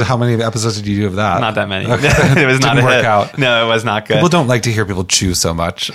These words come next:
Speaker 2: Yeah, but I'm interested. Cooking, so you, so you like to cook a lot.
Speaker 1: I
Speaker 2: You don't like to
Speaker 1: do.
Speaker 2: bake.
Speaker 1: I don't like to bake.
Speaker 2: Um,
Speaker 1: And I don't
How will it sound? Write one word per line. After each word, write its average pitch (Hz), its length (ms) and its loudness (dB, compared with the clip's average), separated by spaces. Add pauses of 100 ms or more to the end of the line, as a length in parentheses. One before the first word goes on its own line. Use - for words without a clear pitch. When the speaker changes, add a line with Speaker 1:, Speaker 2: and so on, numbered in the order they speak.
(140)
Speaker 2:
Yeah, 147 200 2
but 170 140 0
I'm 190 100 2
interested. 226 460 2
Cooking, 233 400 0
so - 100 -2
you, 160 220 -2 (140)
so 151 180 -2
you 165 220 0
like 180 160 2
to 190 100 -8
cook - 220 -6
a 151 60 0
lot. 107 480 -2 (320)
Speaker 1:
I 113 40 0
Speaker 2:
You 135 100 0
don't 156 240 2
like 175 140 0
to 190 100 -2
Speaker 1:
do. 151 60 -6
Speaker 2:
bake. 110 840 -4 (140)
Speaker 1:
I 107 40 -14
don't 98 180 -2
like 101 140 -2
to 113 100 -4
bake. 87 420 -4 (100)
Speaker 2:
Um, 131 240 0
Speaker 1:
And 139 80 4
I 143 60 4
don't 131 320 0